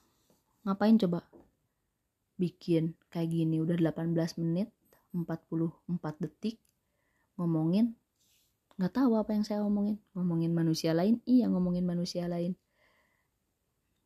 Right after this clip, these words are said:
Oh iya, manusia itu tidak jauh dari masalah. Tidak jauh dari masalah.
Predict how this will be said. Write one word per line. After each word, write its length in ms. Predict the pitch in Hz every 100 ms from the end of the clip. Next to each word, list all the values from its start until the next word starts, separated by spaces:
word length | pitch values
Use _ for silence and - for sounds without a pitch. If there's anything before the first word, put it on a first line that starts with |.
| _ _ _ - 170
Oh 80 |
iya, 160 | 170 160 - - - _ _ _ _ _ _
manusia 360 | 185 180 180 185
itu 80 | 202
tidak 320 | 196 170 165
jauh 160 | 175
dari 160 | 180 165
masalah. 440 | 165 165 165 165 - - - - _ _ _ - - - - - _ - - - _ _ -
Tidak 320 | 175 160 180
jauh 320 | - 165 175 180
dari 160 | 165
masalah. 480 | 156 165 165 160 165